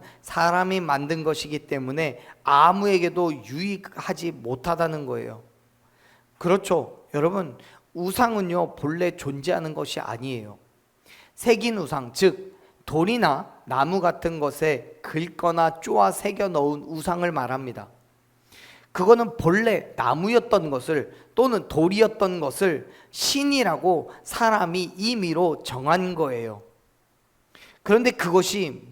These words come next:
무슨 유익을 가져다 줄 수 있겠습니까? 아니, 본질적으로 내가 만들었다면 나의 소유물에 불과한 것이고,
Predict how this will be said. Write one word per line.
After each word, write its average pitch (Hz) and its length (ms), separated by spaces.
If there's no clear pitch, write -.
무슨 220 480
유익을 170 380
가져다 143 440
줄 131 160
수 123 180
있겠습니까? 117 720
아니, 196 400
본질적으로 180 1200
내가 170 460
만들었다면 156 1160
나의 220 420
소유물에 254 760
불과한 151 480
것이고, 135 680